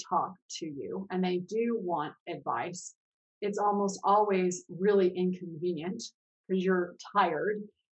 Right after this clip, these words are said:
Um, be willing to be there for them, to give them the advice or give them the counsel, or mostly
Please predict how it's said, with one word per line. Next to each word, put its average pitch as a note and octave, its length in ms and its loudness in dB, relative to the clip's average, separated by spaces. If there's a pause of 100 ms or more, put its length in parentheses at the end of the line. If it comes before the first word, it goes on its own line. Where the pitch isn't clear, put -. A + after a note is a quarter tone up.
(140)
Um, F#3+ 460 4
be A3+ 240 4
willing A3+ 500 2
to F#3+ 340 4 (240)
be G3+ 220 0
there E3+ 340 0 (100)
for F#3 220 2
them, E3 240 -6 (140)
to F3+ 240 2
give F3+ 160 0
them E3+ 160 -2
the E3+ 120 -6
advice D#3+ 500 -2
or E3+ 160 -6
give F#3 140 2
them F3 160 -2
the D#4+ 200 -12
counsel, D#4+ 420 -4
or F3 200 2
mostly G3+ 640 4